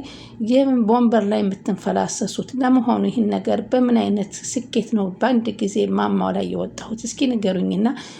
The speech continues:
እኔም ማወቅ እፈልጋለሁኝ" እያለች ስጠይቃቸው፣ "አንቺ ልጅ ውጭልኝ፣ ምን እያልሽ ነው? እንደው ግን የም-፣ የ-፣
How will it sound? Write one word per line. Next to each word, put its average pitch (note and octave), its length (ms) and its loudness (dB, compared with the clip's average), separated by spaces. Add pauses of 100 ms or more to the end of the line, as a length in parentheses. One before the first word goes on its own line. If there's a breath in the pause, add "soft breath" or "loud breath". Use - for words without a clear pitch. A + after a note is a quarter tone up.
እኔም C#4 320 6
ማወቅ A#3 280 4
እፈልጋለሁኝ" G3 880 0 (120)
እያለች G3+ 420 0
ስጠይቃቸው፣ G#3+ 680 -2 (540 loud breath)
"አንቺ C#4 240 4 (120)
ልጅ C4 300 2
ውጭልኝ፣ A#3+ 540 2
ምን B3 160 6
እያልሽ A3+ 420 4
ነው? G3+ 160 -2
እንደው B3+ 340 4
ግን C4 180 4 (100)
የም-፣ A#3 260 6
የ-፣ A3+ 280 4